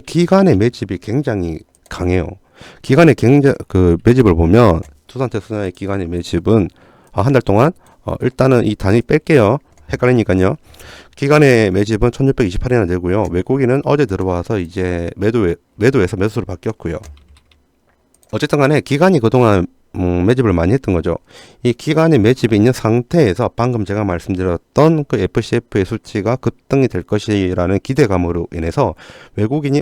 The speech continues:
오늘 포함 추후 지속적으로 들어온다고 하면 두산 테스나의 주-, 그 주가는 더욱더 올라갈 확률이 높습니다. 이 말씀을 드리고 싶고요. 이게 바로 구체적인 상승의 근거예요.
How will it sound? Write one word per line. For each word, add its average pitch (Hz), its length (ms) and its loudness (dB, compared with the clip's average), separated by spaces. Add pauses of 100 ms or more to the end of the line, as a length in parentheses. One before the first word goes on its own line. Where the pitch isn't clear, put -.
오늘 151 220 0
포함 101 340 -4 (220)
추후 185 500 -6 (300)
지속적으로 135 520 0
들어온다고 107 520 0
하면 90 360 -4 (360)
두산 110 280 -8
테스나의 90 440 -6
주-, - 200 -20
그 82 380 -10
주가는 87 500 -4 (260)
더욱더 139 560 -6
올라갈 117 420 -4
확률이 110 400 -8 (100)
높습니다. 90 920 0
이 - 60 -4
말씀을 117 380 0
드리고 101 220 0
싶고요. 107 360 -2 (320)
이게 160 160 2
바로 110 360 4 (1400)
구체적인 135 460 2
상승의 117 560 0 (320)
근거예요. 95 420 -2